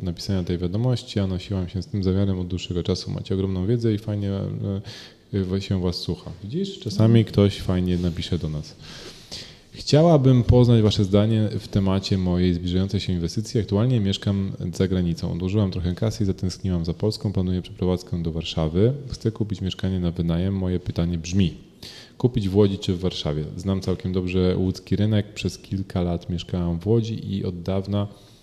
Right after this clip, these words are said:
interesuję się tematyką nieruchomościową. Z jednej strony ceny w Łodzi są niższe, ale z drugiej odległość, e,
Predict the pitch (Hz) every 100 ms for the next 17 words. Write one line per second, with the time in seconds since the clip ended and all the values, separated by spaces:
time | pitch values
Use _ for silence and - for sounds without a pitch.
0 | _ - - 139 131 104 104 95 95 -
1 | 87 - 82 90 90 82 92 90 - 90
2 | 78 76 76 90 92 90 - 104 101 101
3 | 101 90 95 92 90 - 87 90 85 -
4 | 107 113 95 92 90 92 90 90 85 87
5 | 92 95 - - - - - - - 92
6 | 90 90 90